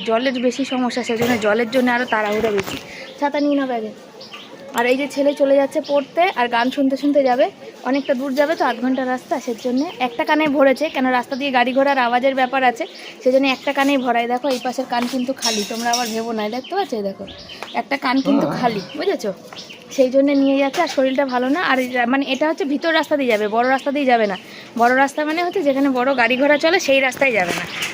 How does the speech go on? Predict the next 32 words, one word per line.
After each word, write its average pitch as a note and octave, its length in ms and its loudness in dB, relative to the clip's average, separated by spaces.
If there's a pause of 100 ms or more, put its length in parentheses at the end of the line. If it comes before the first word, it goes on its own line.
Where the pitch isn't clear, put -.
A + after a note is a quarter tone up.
যেখানে E4 260 2
একটু G4 200 -2
ওই F4 160 2
সাইকেল D4 440 -2
বাইক C#4 280 -2
চলে, C#4 240 2
সেই B3+ 180 4
রাস্তা A#3+ 260 0
দিয়েই A3 220 0
যাবে। F3 200 -4 (420)
ওই A#3+ 100 0
জন্য C4 180 2
বললো, B3+ 240 2
"মা, D4+ 100 2
নিয়ে D4 240 4
যাবো?" G#4 160 2
মানে, D4 240 4
"যা, C4+ 220 2
নিয়ে C4+ 220 2
যা।" C#4 160 2 (360)
তো C4 60 -2
একটা B3+ 240 -2
কানে D4 180 0
খোলা C#4 280 0
রাখতে C#4 240 0
বলেছে, C#4+ 280 2
আর F#4 60 4
একটা B3+ 240 0
কানে A#3+ 200 -2
নিয়ে G#3 200 -2
যাচ্ছে, F#3 300 -4 (160)
বুঝেছো? D#4+ 300 -2